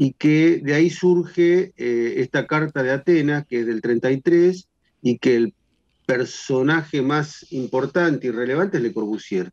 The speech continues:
que, que, que, que, digamos, encabeza este documento.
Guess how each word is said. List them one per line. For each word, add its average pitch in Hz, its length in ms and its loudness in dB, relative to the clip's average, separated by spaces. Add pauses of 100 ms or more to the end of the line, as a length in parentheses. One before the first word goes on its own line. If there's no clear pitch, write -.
(160)
que, 95 140 -8
que, - 140 -4
que, 110 240 2
que, 101 400 0
digamos, 117 440 2
encabeza 117 560 0
este 107 120 -6
documento. - 560 -4